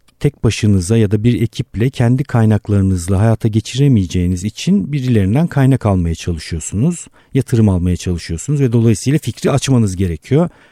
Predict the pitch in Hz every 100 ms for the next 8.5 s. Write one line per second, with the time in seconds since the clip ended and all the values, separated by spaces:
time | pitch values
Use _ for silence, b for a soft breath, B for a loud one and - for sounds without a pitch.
0 | b b 139 - 120 120 131 107 101 92
1 | - - 143 95 120 151 101 107 101 85
2 | 95 - - - 113 101 - 107 _ -
3 | 98 92 104 101 92 82 - 82 82 80
4 | 85 78 - 170 - b b b b 127
5 | 139 190 170 175 190 165 202 220 - 151
6 | 196 220 _ _ 196 - 147 120 - 110
7 | 117 151 196 190 156 - 120 107 104 180
8 | 214 170 101 87